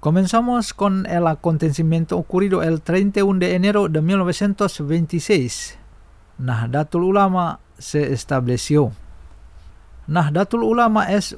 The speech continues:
una de las principales organizaciones islámicas en Indonesia. La organización se dedica a la educación social y económica. Nahdlatul Ulama se formó sobre la conciencia de las personas educadas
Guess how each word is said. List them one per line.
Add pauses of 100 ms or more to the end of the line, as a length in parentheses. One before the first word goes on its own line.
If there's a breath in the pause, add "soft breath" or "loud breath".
una
de
las
principales
organizaciones
islámicas
en
Indonesia. (1080 soft breath)
La
organización
se
dedica
a
la
educación
social
y
económica. (1160 soft breath)
Nahdlatul
Ulama
se
formó
sobre
la
conciencia
de
las
personas
educadas